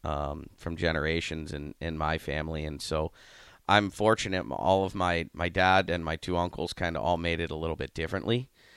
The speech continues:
and so I've got, uh, three different versions of, of that sauce, and, and then put my own spin on the meatballs a little bit with, uh, with some ground veal or, or some lamb on occasion, and,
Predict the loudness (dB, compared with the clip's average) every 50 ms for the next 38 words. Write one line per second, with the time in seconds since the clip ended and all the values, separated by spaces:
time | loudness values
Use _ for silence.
0 | _ -14 -6 -2 0 0 0 0 -2 -2 0 2 2 4 4 4 2 2 0 0
1 | 2 4 4 2 0 -2 -2 -2 0 0 0 -2 -2 -2 0 2 2 0 0 -2
2 | -6 -4 -2 0 0 0 0 0 -2 -4 -4 -4 -2 -2 -2 -4 -6 -10 -8 -6
3 | -6 -4 -2 0 0 0 -2 -2 -2 0 2 2 2 2 0 -2 -4 -6 -8 -8
4 | -8 -4 -4 -4 -2 -2 -2 0 0 -2 -2 -6 -8 -12 -18 -20 -20 -20 -20 -20
5 | -20 -2 2 4 4 6 6 4 4 4 2 0 -2 -4 -2 0 0 2 2 2
6 | 2 0 0 -2 -2 0 0 2 2 2 2 0 -4 -4 -2 -2 0 0 0 2
7 | 2 2 0 0 -2 -4 -4 -6 -6 -2 0 0 2 0 0 -2 -6 -10 -16 _
8 | _ -8 -8 -6 -6 -8 -6 -2 2 2 2 2 2 0 -2 -6 -8 -8 -6 -2
9 | 0 2 2 2 2 2 2 0 -2 -2 -2 -4 -4 -4 -4 -6 -6 -2 0 0
10 | 2 2 2 2 2 0 0 -2 -2 -2 0 0 0 0 0 0 0 0 0 0
11 | -2 -4 -6 -8